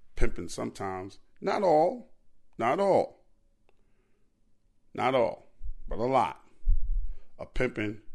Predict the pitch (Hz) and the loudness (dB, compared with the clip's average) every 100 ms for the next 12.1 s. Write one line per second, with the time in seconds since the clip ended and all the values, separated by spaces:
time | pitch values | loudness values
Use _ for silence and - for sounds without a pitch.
0 | - - - 131 143 107 95 82 73 85 | -12 -8 0 0 0 -6 -12 -14 -16 -16
1 | 78 - - - - - - - - - | -16 -18 -20 -20 -20 -20 -20 -16 -16 -10
2 | 87 85 80 80 - 85 - - - - | -8 -8 -10 -10 -8 -10 -12 -18 -14 -2
3 | - - - - - - - - - - | 2 2 2 -6 -12 -18 -20 -20 -20 -20
4 | - - - 117 113 107 - 101 92 123 | -20 -20 -4 -2 -2 -4 -6 -10 -6 -4
5 | 127 104 - 92 82 101 - 107 87 95 | -2 -4 -8 -10 -10 -12 -8 -8 -6 -6
6 | 95 95 95 104 101 67 50 87 87 98 | -6 -6 -6 -6 -8 -10 -14 -16 -14 -6
7 | 165 233 185 123 101 - 85 73 - 71 | -4 -2 -2 -2 -4 -10 -12 -14 -16 -16
8 | 71 - - - - - - - - 113 | -16 -18 -18 -20 -20 -20 -20 -18 -10 -8
9 | - 120 95 90 90 90 85 95 87 - | -6 -6 -6 -8 -6 -6 -6 -8 -10 -12
10 | - - 101 87 - - - 87 - - | -18 -10 -8 -8 -10 -20 -12 -12 -10 -6
11 | 120 143 - 107 90 85 76 67 - - | -4 -4 -8 -10 -12 -12 -14 -18 -20 -20